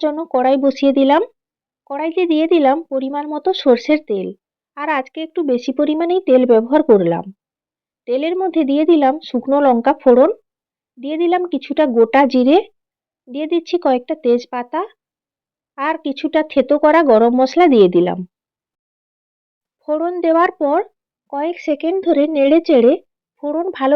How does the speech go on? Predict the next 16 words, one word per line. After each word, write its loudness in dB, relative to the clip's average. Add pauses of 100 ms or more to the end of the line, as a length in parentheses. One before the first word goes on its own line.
করে 0
ভেজে 2
নিচ্ছি। -8 (640)
আর -8 (120)
ফোড়ন -2 (120)
ভাজার 2 (100)
পর 2 (840)
অনুষ্ঠান -8 (100)
বাড়ির 2
রান্নার 0
মতো -6 (140)
দারুণ 4
একটা -6 (100)
সেন্ট -2
বার 2
হয়েছে। -4